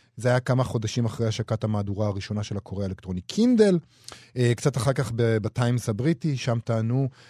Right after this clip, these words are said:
"ייתכן שמותם של הספרים המודפסים כבר איתנו." אה, צחי יוקד מזכיר שבאלפיים ועשר נמשך טקס ההשכבה הפומבי של הספרות המודפסת, כשכותרות העיתונים בעולם בישרו כי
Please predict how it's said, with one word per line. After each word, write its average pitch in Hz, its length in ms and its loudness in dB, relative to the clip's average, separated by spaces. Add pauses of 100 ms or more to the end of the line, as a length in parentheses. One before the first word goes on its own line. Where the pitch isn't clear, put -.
(140)
"ייתכן 160 460 2
שמותם 185 640 0
של 165 180 0
הספרים 135 400 -2
המודפסים 156 580 0
כבר 165 460 0 (140)
איתנו." 165 640 4 (480)
אה, 110 160 2
צחי 123 140 0
יוקד 127 240 0
מזכיר 123 360 0
שבאלפיים 123 480 0
ועשר 135 260 -2
נמשך 139 420 0
טקס 151 320 -4
ההשכבה 123 420 0
הפומבי 123 480 2 (400)
של 113 160 0
הספרות 113 340 -4
המודפסת, 113 540 -2
כשכותרות 117 560 -2
העיתונים 123 360 0
בעולם 110 300 0
בישרו 139 320 -6
כי - 100 -14